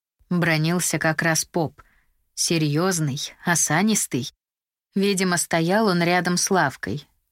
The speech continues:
А Устья как и рванулась вперёд,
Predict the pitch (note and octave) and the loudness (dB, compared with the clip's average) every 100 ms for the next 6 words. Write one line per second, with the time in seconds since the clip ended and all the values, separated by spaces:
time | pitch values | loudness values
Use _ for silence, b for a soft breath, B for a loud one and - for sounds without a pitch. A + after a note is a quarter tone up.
0 | _ - E3+ A3 D#4 - F3 - F#3+ F#3 | _ -6 -2 0 0 -2 -6 -2 -2 0
1 | F3 E3+ F3+ D4 C#4 - - - F3+ D3+ | 0 2 2 2 2 0 -4 -2 0 0
2 | D3 | -4